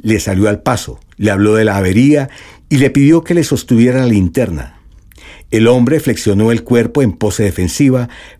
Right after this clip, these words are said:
pero ante lo insignificante del necesitado, se relajó y aceptó prestarle ayuda.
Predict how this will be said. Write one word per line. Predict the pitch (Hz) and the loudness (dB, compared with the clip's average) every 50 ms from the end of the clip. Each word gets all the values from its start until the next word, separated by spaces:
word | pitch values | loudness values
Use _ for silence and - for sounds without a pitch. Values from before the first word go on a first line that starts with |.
| _ - | _ -2
pero | 123 120 123 123 | 0 2 2 2
ante | 120 120 127 127 | 2 0 0 2
lo | 127 127 | 2 2
insignificante | 120 117 - 123 120 117 117 117 117 120 - 151 151 147 135 - - 156 139 | 2 2 2 2 2 2 2 2 0 -2 0 -2 -2 -2 -2 -2 -2 -2 0
del | 139 127 117 113 110 | 0 2 2 2 2
necesitado, | 107 95 - 107 - - 101 - - 127 120 120 135 160 170 151 | 0 0 -2 -4 -4 -4 -4 -4 -2 -2 -2 0 -2 -2 -4 -6
se | 131 - 123 110 | -6 -4 -4 -2
relajó | 101 104 95 90 78 - 123 127 143 160 | -2 -2 -2 -2 -2 -2 -2 0 0 -2
y | 156 123 | -2 -4
aceptó | 92 - 104 - - - 107 101 | -2 -4 -6 -4 -2 -4 -4 -2
prestarle | - 98 92 - - 107 92 90 | -2 -6 -6 -4 -4 -4 -4 -4
ayuda. | 87 87 123 143 101 65 64 69 - | -2 0 0 0 0 -2 -4 -10 -16